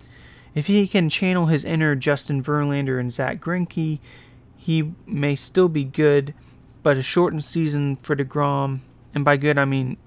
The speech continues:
good as in getting into the Hall of Fame as he is projected to do if he continues up the great work for a long period of time, but a shortened season for deGrom may end up being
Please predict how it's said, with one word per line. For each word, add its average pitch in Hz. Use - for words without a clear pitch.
good 143
as 135
in 131
getting 139
into 135
the 131
Hall 139
of 131
Fame 135
as 127
he 139
is 131
projected 135
to 139
do 135
if 131
he 143
continues 139
up 135
the 139
great 135
work 131
for 135
a 127
long 123
period 127
of 123
time, 143
but 143
a 139
shortened 165
season 151
for 147
deGrom 139
may 131
end 147
up 135
being 135